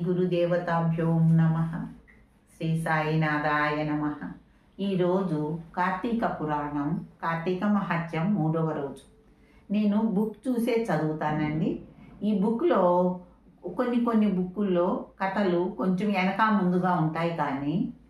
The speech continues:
అన్నీ as it is-గా అలాగే ఉంటాయి కథలు. కానీ ఒక్కొక్కసారి కొన్ని పుస్తకాలలో రెండవ రోజు ఒక కథ ఉంటుంది,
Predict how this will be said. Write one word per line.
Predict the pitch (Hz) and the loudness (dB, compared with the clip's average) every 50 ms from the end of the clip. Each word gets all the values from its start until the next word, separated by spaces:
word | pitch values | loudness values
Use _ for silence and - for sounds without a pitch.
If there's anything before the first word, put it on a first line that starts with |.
| - - - - - - | -20 -20 -20 -20 -12 -6
అన్నీ | 190 208 247 285 262 247 | -2 0 2 2 2 2
as | 220 196 196 196 208 208 | 4 2 2 2 0 0
it | 208 | 0
is-గా | 214 214 208 208 208 226 | 0 0 0 0 0 0
అలాగే | 214 185 170 175 185 185 202 226 | 2 2 2 2 0 0 2 2
ఉంటాయి | 233 202 185 180 180 180 202 185 131 120 117 - - - _ - - 170 | 2 2 2 2 2 2 2 0 0 -2 -4 -8 -14 -20 _ -14 -10 -10
కథలు. | 165 170 180 170 160 - - - | -6 -4 -4 -4 -4 -6 -6 -6
కానీ | 180 170 170 165 160 165 190 254 285 | -6 -4 -2 0 2 2 2 2 2
ఒక్కొక్కసారి | 247 233 214 - - 226 226 - 226 208 - - 190 165 147 143 147 151 | 2 2 0 0 0 0 0 0 -2 -2 0 0 0 0 2 0 -2 -4
కొన్ని | 151 - - 196 196 202 190 185 180 - 190 | -6 -4 -4 -2 -2 -2 -2 -4 -4 -4 -6
పుస్తకాలలో | 175 - - 175 170 170 170 170 160 151 151 147 151 170 - - - - - - - - - - - - - - _ _ - - 180 | -6 -4 -4 -6 -4 -2 -2 -2 0 0 -2 -4 -4 -4 -4 -4 -4 -8 -12 -16 -18 -20 -20 -20 -20 -20 -20 -20 _ _ -18 -8 -4
రెండవ | 196 208 220 254 254 247 233 | 0 2 4 4 4 4 4
రోజు | 220 220 214 202 180 185 | 4 4 4 4 4 4
ఒక | 180 165 160 160 175 | 2 2 2 0 0
కథ | 170 165 185 180 165 160 | 0 0 0 0 0 2
ఉంటుంది, | 151 147 147 143 147 139 135 139 151 - 392 427 - | 0 0 0 -2 -4 -6 -4 -2 -2 -2 -2 -4 -6